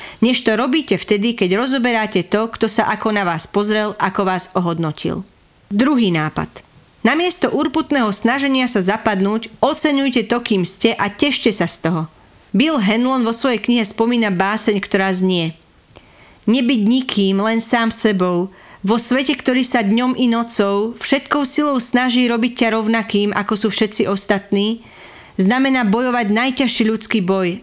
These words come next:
a nikdy neprestať existovať.“ Tretí nápad. Namiesto nasledovania životnej filozofie, čo by povedali iní, kreujte svoj vlastný náhľad na život, ktorý bude vyvierať z vašich hodnôt a životných presvedčení či skúseností.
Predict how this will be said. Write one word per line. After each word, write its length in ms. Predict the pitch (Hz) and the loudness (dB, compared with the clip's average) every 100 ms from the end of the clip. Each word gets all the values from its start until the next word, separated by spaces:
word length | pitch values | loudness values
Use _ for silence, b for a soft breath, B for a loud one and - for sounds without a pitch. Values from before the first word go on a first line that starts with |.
| - 180 | -6 -2
a 80 | |
nikdy 480 | 185 226 220 240 185 | 2 2 2 2 0
neprestať 400 | 185 180 - 185 | 0 -2 0 0
existovať.“ 720 | 165 170 160 - 156 165 - - _ _ _ - | 0 -2 -4 -4 -6 -6 -12 -20 _ _ _ -2
Tretí 320 | 240 294 - | 0 2 2
nápad. 480 | 190 160 156 127 - B B B B _ 220 | 2 0 -2 -6 -8 B B B B _ 0
Namiesto 400 | 285 330 - 240 | 0 0 0 0
nasledovania 640 | 269 - 294 262 254 233 196 | 0 0 0 0 0 0 0
životnej 400 | 226 262 262 180 | 0 0 -2 -2
filozofie, 720 | - 220 247 254 240 247 233 | 0 0 0 -2 0 0 0
čo 160 | 208 233 | 0 0
by 160 | 220 | 0
povedali 480 | 220 214 202 202 170 | 0 0 0 0 0
iní, 400 | 185 208 226 233 | 0 0 0 -2
kreujte 560 | 233 240 294 294 254 247 | -4 -2 -2 -2 0 0
svoj 240 | - 190 | 0 0
vlastný 480 | 170 226 302 - 226 | 0 0 -2 0 2
náhľad 420 | 202 226 226 214 190 | 2 0 0 0 0
na 160 | 196 | 0
život, 400 | 196 196 185 226 B B B - | 0 0 0 -4 B B B -2
ktorý 320 | 233 220 202 | 0 2 0
bude 240 | 254 254 | 0 2
vyvierať 560 | 202 240 269 254 233 196 | 0 2 0 0 0 0
z 60 | 220 | 0
vašich 280 | 220 185 156 | 0 -2 0
hodnôt 480 | 202 226 247 254 254 - | 0 0 0 0 -2 -2
a 80 | 180 | 0
životných 560 | 185 220 233 226 170 180 | 0 -2 -2 -2 -2 0
presvedčení 640 | 196 - 214 214 208 202 | 0 0 0 0 0 0
či 160 | 196 190 | 0 -2
skúseností. 960 | - - 180 - 165 160 - 160 165 | 0 0 0 0 -2 -2 -2 -4 -4